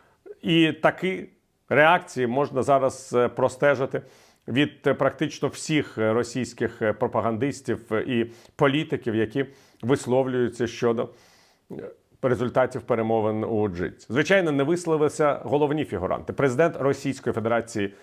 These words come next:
Володимир Путін, прес-секретар президента Росії Дмитро Пісков, міністр закордонних справ, е, Російської Федерації, е, Сергій Лавров. Ті люди, які, як правило, коментують російський підхід, е, до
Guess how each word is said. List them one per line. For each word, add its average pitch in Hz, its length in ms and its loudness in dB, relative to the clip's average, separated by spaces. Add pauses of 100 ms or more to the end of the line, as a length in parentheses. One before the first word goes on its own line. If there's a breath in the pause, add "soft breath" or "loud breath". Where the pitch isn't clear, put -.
(140 loud breath)
Володимир 127 440 2
Путін, 151 340 -6 (280 soft breath)
прес-секретар 123 720 2
президента 110 460 -2
Росії 104 340 -2 (160)
Дмитро 135 360 2
Пісков, 160 440 -2 (180 loud breath)
міністр 156 440 -2
закордонних 123 560 -2
справ, 120 480 -2
е, 110 120 0 (220 loud breath)
Російської 123 600 -2
Федерації, 117 640 -2 (300 loud breath)
е, 123 100 2
Сергій 127 400 0
Лавров. 131 360 2
Ті 151 140 -2
люди, 156 200 0
які, 135 280 0 (180 loud breath)
як 139 200 0
правило, 143 440 2 (100)
коментують 147 720 0
російський 117 560 -4
підхід, 156 600 -4
е, 123 240 4
до 135 300 2